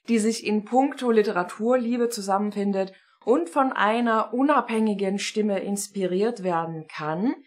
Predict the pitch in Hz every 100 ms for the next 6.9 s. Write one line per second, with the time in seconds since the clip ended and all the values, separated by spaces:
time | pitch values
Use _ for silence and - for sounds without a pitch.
0 | _ _ - 226 240 254 - - 226 247
1 | 240 240 233 208 190 190 180 165 165 165
2 | 156 - 147 151 139 131 - - 240 277
3 | - _ _ - 214 202 202 226 262 247
4 | 220 214 220 175 165 214 277 - 247 226
5 | 233 - - 202 220 226 208 - 175 180
6 | 180 165 - 175 190 269 269 302